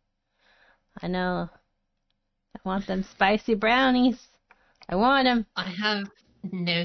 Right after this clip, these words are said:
Speaker 2: fucking idea what that means. What did you just say?
Speaker 1: Uh, he,
Speaker 2: What
Speaker 1: he
Speaker 2: did you just say?
Speaker 1: <laughs> I
Speaker 2: Say,
Speaker 1: he
Speaker 2: Nadia?
Speaker 1: <laughs> I was, I was,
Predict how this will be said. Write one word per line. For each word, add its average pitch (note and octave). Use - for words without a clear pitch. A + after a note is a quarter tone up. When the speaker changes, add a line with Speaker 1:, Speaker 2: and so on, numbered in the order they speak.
Speaker 2:
fucking E3
idea C#3+
what C3+
that C3
means. C#3
What G3+
did A#3
you C#4
just C4+
say? A3+
Speaker 1:
Uh, F#3+
he, G#3
Speaker 2:
What B3
Speaker 1:
he A3
Speaker 2:
did A3
you E4
just F#4
say? D#4+
Speaker 1:
<laughs> -
I A3+
Speaker 2:
Say, G#4+
Speaker 1:
he C#4
Speaker 2:
Nadia? G4
Speaker 1:
<laughs> -
I F4+
was, D4+
I C4+
was, C#4